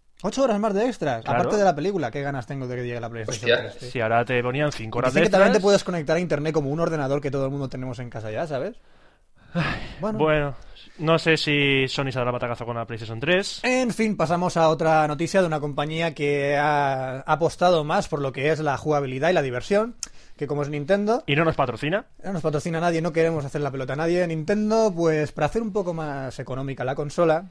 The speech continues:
Speaker 1: ya de por sí, económica que digamos, no es económica, pero sí más barata que las nuevas consolas de última generación.
Speaker 2: Bueno, bueno, eso me refiero
Speaker 1: Ajá.
Speaker 2: a una puntualización porque,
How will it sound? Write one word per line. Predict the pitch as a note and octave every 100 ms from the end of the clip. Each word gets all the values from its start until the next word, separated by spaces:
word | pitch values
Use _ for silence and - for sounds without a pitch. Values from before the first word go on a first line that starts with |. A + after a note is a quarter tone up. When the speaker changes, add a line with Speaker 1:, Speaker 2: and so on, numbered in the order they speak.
| - - -
Speaker 1:
ya | C3+ C3+
de | C#3
por | C#3+ -
sí, | D#3+ C#3 B2 - - -
económica | C3 D#3+ F#3+ F#3+
que | F3+
digamos, | F3 F#3+ F3 C#3+
no |
es | C#3+
económica, | D#3+ E3+ F3 F3
pero | C#3+ C3
sí | D#3
más | D3+ C3
barata | C3+ C3+ C#3+
que | C#3+
las | B2+
nuevas | C3 C3
consolas | C3 - C#3+ C3
de |
última | A#2+ C3+
generación. | B2+ C#3+ C#3+ E3+ E3 F3+ -
Speaker 2:
Bueno, | C#3+ B2 A2+
bueno, | A#2+ -
eso | - - D#3+ - - - - -
me | A#2+
refiero | B2 D#3
Speaker 1:
Ajá. | D#3+
Speaker 2:
a |
una | D3+
puntualización | D3+ C#3+ C#3 D3+ D#3+
porque, | C#3 C3+ C#3 D3